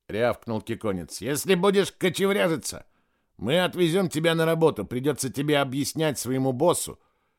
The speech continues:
как ты проводишь свободное время. Двойная ставка ведь принадлежит равнинным.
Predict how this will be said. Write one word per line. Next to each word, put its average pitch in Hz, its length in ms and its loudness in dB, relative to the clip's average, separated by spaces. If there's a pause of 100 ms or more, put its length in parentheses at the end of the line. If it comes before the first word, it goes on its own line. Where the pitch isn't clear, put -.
как 156 240 -2
ты 143 120 0
проводишь 147 580 0
свободное 143 600 2
время. 147 380 0 (760)
Двойная 175 680 0
ставка - 500 -2
ведь 107 280 -4
принадлежит 151 640 0
равнинным. 127 640 0